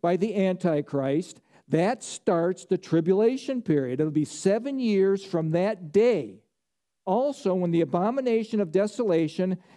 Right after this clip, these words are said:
is placed in the holy place,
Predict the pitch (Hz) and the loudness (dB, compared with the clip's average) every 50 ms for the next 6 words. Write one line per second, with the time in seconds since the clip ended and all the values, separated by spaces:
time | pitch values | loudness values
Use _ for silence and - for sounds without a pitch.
0 | _ - 165 165 160 - - - - 208 220 233 262 247 - - 214 214 202 196 | _ 0 0 0 -2 -4 -16 -4 0 2 2 2 0 -2 -6 -4 0 0 2 2
1 | 190 180 170 180 196 214 214 220 208 208 - - 165 151 147 156 196 196 - - | 2 2 2 4 4 4 4 4 2 0 0 0 2 2 4 2 0 0 -6 -16
2 | - - - | -18 -18 -20